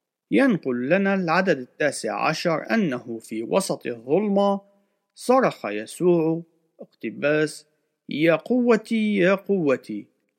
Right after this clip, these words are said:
لقد خذلتني." ولما قال هذا أخذ. نهاية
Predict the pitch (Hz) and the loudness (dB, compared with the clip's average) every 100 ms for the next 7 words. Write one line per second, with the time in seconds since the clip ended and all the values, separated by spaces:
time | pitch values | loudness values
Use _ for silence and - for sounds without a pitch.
0 | _ 165 202 233 - 226 214 262 226 165 | _ -4 0 -2 0 0 4 4 2 -2
1 | 123 113 - _ _ _ _ _ _ - | -8 -10 -12 _ _ _ _ _ _ -2
2 | 156 214 139 117 104 - 165 127 110 135 | 0 2 0 -4 -4 0 0 0 -2 0
3 | 170 175 165 175 185 - _ - 214 120 | 2 2 2 0 -2 -10 _ 0 0 -2
4 | 104 107 - _ _ _ _ _ 156 127 | -8 -10 -12 _ _ _ _ _ -10 -6
5 | 117 | -6